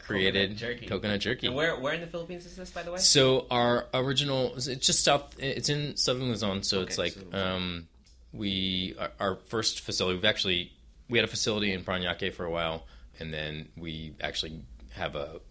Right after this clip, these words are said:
Speaker 1: twice as big facility now in, uh, San Pedro Laguna.
Speaker 2: Got you.
Speaker 1: Yeah.
Speaker 2: Out of curiosity, because you know the industry better than I do, is that aha moment of,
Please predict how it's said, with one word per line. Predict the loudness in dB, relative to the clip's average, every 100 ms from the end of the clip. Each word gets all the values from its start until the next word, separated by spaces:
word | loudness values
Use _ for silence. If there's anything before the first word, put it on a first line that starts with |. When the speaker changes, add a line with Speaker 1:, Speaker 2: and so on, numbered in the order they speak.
| -20 -20 -20 -20 -10
Speaker 1:
twice | 2 4 4
as | 0
big | -2 -6 -6 -10
facility | -10 -4 -4 -4 -6
now | -6 -6
in, | -8 -12 -12 -12
uh, | -12 -4
San | -4 -4
Pedro | -8 -10 -10
Laguna. | -10 -10 -12 -14 -16 -18 -10
Speaker 2:
Got | -8 -6 -8 -10
you. | -10 -8
Speaker 1:
Yeah. | -8 -8 -18 -20 -6
Speaker 2:
Out | -4
of | -4
curiosity, | -6 -2 -2 -2 -6
because | -8 -10 -10
you |
know | -8 -8
the | -8
industry | -10 -12 -10
better | -8 -8
than | -6 -6
I | -6
do, | -6 -8 -10 -12 -14 -16 -18 -18 -20 -20 -2
is | -2 2
that | 2 2 2
aha | 0 2 0
moment | 0 0 -2 -2
of, | -4 -4 -6 -12